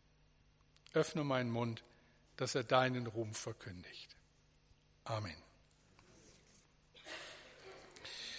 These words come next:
Wenn wir, wir, die Kinder Gottes, nicht den Unterschied ausmachen,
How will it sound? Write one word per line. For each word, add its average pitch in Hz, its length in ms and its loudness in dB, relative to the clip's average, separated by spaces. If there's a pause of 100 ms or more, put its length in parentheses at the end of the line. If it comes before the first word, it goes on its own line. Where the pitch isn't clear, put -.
(400)
Wenn 180 280 12
wir, 202 380 12 (1700)
wir, 180 340 8
die 127 140 2
Kinder 196 400 8
Gottes, 165 420 10
nicht 151 200 0
den 147 140 8
Unterschied 180 760 6
ausmachen, 151 760 10